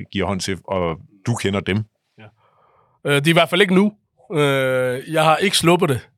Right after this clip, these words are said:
Speaker 2: Øh, og alle ved selvfølgelig heller ikke, at det er mig, der kommer, når jeg kommer. Det, det vil være naivt at tro, at, øh, seksten tusind mennesker skal kende mig. Øh,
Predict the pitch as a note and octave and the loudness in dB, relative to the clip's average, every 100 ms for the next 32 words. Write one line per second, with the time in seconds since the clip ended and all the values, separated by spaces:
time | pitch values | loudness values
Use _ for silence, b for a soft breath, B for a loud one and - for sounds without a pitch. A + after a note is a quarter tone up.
0 | - C#3+ C3+ C3 - C#3 C#3 C#3 C3+ b | -14 -8 -8 -8 -10 -2 2 2 0 b
1 | b b b _ - D#3 F3+ F#3 D#3+ C#3+ | b b b _ 2 4 6 4 4 2
2 | C#3+ F3 E3 E3 - F3 D#3+ D#3 D3+ D3+ | 4 4 4 2 4 4 6 4 4 2
3 | D#3 - C3+ C3 C3 C3+ C#3+ C3+ C#3+ C3+ | 0 -2 -6 -4 -2 2 2 2 0 0
4 | B2+ B2 B2 C3 A2+ G2+ _ _ D3 C#3+ | -2 -4 -6 -8 -8 -14 _ _ -6 -4
5 | C3+ B2+ D3+ D#3 C#3+ C3+ C3 B2+ A#2+ G#2 | -4 -4 -6 -6 -8 -6 -4 -2 -4 -10
6 | b b b b b C#3+ C#3 D#3 F3 C#3+ | b b b b b -2 2 2 2 0
7 | - D#3 D3+ C#3 B2+ B2+ - D#3 D#3 D#3+ | 0 0 0 0 -2 -4 0 0 0 -4
8 | C#3 D#3+ D3 C#3+ C#3 C#3+ - B2+ - B2+ | -8 -8 -8 -6 -4 -4 -6 -10 -10 -10
9 | C#3 C3+ A#2 B2+ B2+ _ C3 A#2+ A#2 G#2+ | -6 -6 -6 -10 -12 _ -10 -8 -8 -8
10 | G#2+ | -10